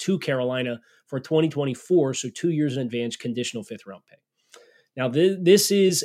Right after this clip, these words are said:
a bad outcome, right? You on an upswing year, bet on the quarterback.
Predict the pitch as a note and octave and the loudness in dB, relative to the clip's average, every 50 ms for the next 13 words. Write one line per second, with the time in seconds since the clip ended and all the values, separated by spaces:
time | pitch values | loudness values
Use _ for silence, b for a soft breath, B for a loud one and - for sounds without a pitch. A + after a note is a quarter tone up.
0 | - - D3+ D3 C#3+ C#3 C3+ B2 A2+ G#2 C#3 C3+ C#3 C#3 C#3 B2+ A2+ - - A2+ | -2 0 2 2 4 2 0 -2 -4 -2 -2 0 0 0 -2 -4 -6 -10 -14 -14
1 | G#2+ - - - - - _ _ _ _ _ _ _ _ _ _ _ _ _ _ | -14 -16 -18 -20 -20 -20 _ _ _ _ _ _ _ _ _ _ _ _ _ _
2 | C3 B2 B2 B2+ C3 _ _ _ _ _ _ _ _ _ _ _ _ _ _ _ | -4 -2 -2 -4 -6 _ _ _ _ _ _ _ _ _ _ _ _ _ _ _
3 | _ _ A#2 A2+ C#3 E3+ F#3 F#3+ G3 G3 G3 G3 G3 - - - D3+ C#3+ C#3+ C#3+ | _ _ -8 -2 0 2 4 4 4 4 4 2 2 -2 -4 -4 0 2 2 4
4 | C#3 C#3 C#3 C#3 - - C3+ B2+ C#3 - - G3+ G3+ - - - - G3 F#3+ F#3 | 4 2 0 -2 -4 -8 -8 -8 -8 -4 0 0 0 0 -2 -4 0 2 2 2
5 | F#3+ F#3 E3+ D#3 D3+ D3+ D3 D3+ D3 D3+ D3 D3 b b b b - C3 D#3+ E3 | 2 2 2 2 2 2 2 2 2 0 -2 -6 b b b b -4 2 2 4
6 | F#3+ G3+ G3+ F#3+ F#3+ F3 - - D#3 D3+ D3 C#3+ C#3 B2+ C#3 C3+ C3+ C3+ C3 - | 4 4 4 2 2 0 -2 0 0 2 2 0 0 0 0 0 0 -2 -2 -6